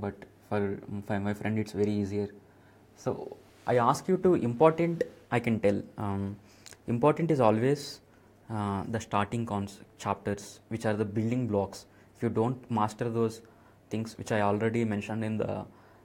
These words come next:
uh, earlier in this session, that chemical bonding, nomenclature, uh, periodic classifications,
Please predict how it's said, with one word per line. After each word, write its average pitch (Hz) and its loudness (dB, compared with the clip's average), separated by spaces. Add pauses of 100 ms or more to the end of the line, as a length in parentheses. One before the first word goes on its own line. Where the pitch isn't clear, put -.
uh, 95 -4 (640)
earlier 107 0 (140)
in 104 -4
this 98 -6
session, 101 -6
that 98 -6
chemical 113 -4
bonding, 104 -2 (640)
nomenclature, 104 -2 (640)
uh, 104 -6
periodic 101 -2
classifications, 98 -6